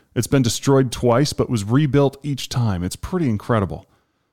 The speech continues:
But there's a key line at the beginning of Psalm one twenty-five. "Those who trust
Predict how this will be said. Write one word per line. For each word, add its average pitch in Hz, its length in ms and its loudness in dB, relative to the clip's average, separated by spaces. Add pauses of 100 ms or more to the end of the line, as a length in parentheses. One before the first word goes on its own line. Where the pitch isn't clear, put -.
(100)
But 143 140 2
there's 139 120 2
a 135 60 2
key 233 320 4
line 170 320 6
at 113 80 2
the 123 80 0
beginning 117 480 2
of 98 80 -2
Psalm 127 320 2
one 120 180 2
twenty-five. 107 760 -2 (220)
"Those 147 500 4
who 180 220 -2
trust 139 640 0